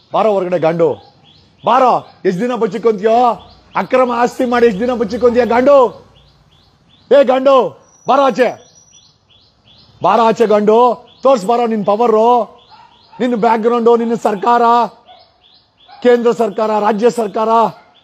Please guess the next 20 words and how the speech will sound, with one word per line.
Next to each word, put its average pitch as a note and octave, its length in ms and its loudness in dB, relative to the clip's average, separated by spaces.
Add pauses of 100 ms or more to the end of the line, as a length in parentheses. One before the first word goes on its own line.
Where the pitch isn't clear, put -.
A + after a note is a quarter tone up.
ನಿನ್ನ A3 180 -2
ಕಾಕಿ A3 400 -2
ಪವರು, A#3 340 2
ನಿನ್ನ A3+ 220 -2
ಸ್ಟಾರ್ A#3 320 -2
ಎಲ್ಲೋಯ್ತು B3+ 420 2
ಗಂಡು? A#3+ 640 0 (340)
ಎಲ್ಲೋಯ್ತು B3 800 0 (360)
ಗಂಡು? G#3 300 2
ನನ್ G#3+ 220 -6
ಮಗನೇ, A#3 440 -2 (220)
ಬಚ್ಚಿಕೊಂಡು A#3+ 960 0 (120)
ರೌಡಿಗಳನ್ನ A#3+ 580 0
ಬಿಟ್ಟು G#3+ 380 2
ಗಲಾಟೆ A3 300 -2
ಮಾಡ್ಸೋದು, G#3+ 760 -2 (400)
ರೌಡಿ C4 280 2 (220)
ಅಡ್ವೊಕೇಟ್ಗಳನ್ನ A#3 640 0
ಬಿಟ್ಟು G3 240 -4
ಗಲಾಟೆ. A3+ 360 -6